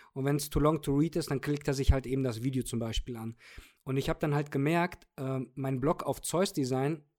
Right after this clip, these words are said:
ist halt ein himmelweiter Unterschied als das Blog jetzt auf Wenicare oder mein Personal, ähm, Brand. Und zwar, äh, ist das Beispiel, ich, ähm,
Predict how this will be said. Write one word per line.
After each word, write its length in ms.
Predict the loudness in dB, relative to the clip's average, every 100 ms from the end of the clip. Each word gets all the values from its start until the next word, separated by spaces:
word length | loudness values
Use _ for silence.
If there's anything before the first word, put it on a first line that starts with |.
| _
ist 280 | -4 -2 -2
halt 200 | -2 -2
ein 40 |
himmelweiter 520 | 2 2 4 2 2
Unterschied 540 | -2 0 -2 0 -4 -4 -20 -20 _
als 220 | -6 -4
das 300 | -4 -4 -2
Blog 320 | 2 2 2
jetzt 260 | -2 -4 -6
auf 160 | -4 0
Wenicare 420 | 0 0 0 2
oder 280 | 4 4 2
mein 240 | 0 2
Personal, 640 | 6 6 4 0 0 -2 _
ähm, 440 | -8 -4 0 -2 -4 -10 -20 -8
Brand. 360 | 0 0 0
Und 120 | -2 -6
zwar, 500 | 0 2 2 -2 -10
äh, 200 | -6 -6
ist 240 | -6 -6
das 80 | -6
Beispiel, 580 | -2 0 0 2 2 2 -2 _ _ _ _ _ -20 _ _ _ -20 -20 -20 -20 _
ich, 340 | 0 0 2
ähm, 400 | 6 8 8 6